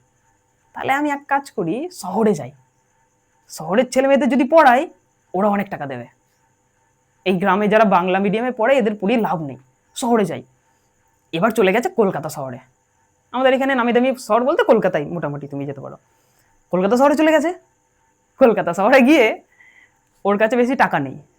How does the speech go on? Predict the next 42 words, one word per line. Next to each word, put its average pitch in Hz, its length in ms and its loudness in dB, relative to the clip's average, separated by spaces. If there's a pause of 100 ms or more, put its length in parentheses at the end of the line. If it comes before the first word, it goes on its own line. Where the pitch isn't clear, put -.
(400)
ও 196 140 2
এখানে 214 200 0
গিয়ে 226 120 4
বাড়ি 180 220 4
ভাড়া 190 180 -2
নিচ্ছে, 190 360 -6 (880)
তাই 226 120 0
তো? 196 220 -2 (160)
বাড়ি 180 140 2
ভাড়া 180 180 0
নিতে 175 180 -4
সমস্যা। 147 400 -10 (840)
ওখানে 240 280 0
ওর, 247 240 4
ওখানে 240 580 0
সবাই 220 200 -2
বলছে 247 220 0
যে, 262 100 -4
"আচ্ছা 190 580 0 (220)
তুমি 254 480 -2 (440)
কোন 240 160 2
মিডিয়াম 254 260 2
থেকে 247 180 -4
পড়াশোনা 226 260 0
করেছো?" 156 320 -8 (680)
বলছে 196 220 -12
যে, 208 60 -4
"আমি 196 160 -6
তো 214 80 -4
বাংলা 185 260 -4
মিডিয়াম 214 220 -2
থেকে 208 140 -8
পড়াশোনা 208 260 -6
করেছি।" 196 320 -8 (680)
বলছে 202 200 -4
যে, 226 80 2
"আমার 202 180 0
ছেলে 208 200 -2
মেয়েদের 202 240 0
বাংলা 185 260 0
মিডিয়ামের 208 340 -2
স্টুডেন্ট, 196 440 -6